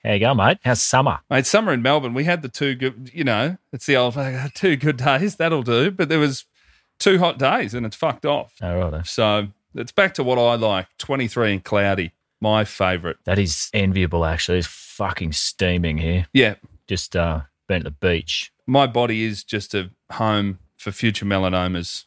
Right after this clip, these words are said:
Speaker 2: or a future home for melanomas, I should say. And, um, so any chance I get to avoid that shit, the better.
Speaker 1: Yeah, right.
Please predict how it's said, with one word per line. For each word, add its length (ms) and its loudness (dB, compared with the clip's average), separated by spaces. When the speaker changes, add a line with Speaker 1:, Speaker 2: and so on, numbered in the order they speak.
Speaker 2:
or 100 -2
a 60 0
future 340 2
home 200 0
for 200 -2
melanomas, 600 -4
I 80 -2
should 180 -12
say. 300 0
And, 160 -2
um, 340 2
so 160 0
any 240 2
chance 320 0
I 60 2
get 160 -2
to 100 -2
avoid 300 0
that 180 -2
shit, 240 0
the 60 -8
better. 340 -2
Speaker 1:
Yeah, 140 -4
right. 260 -2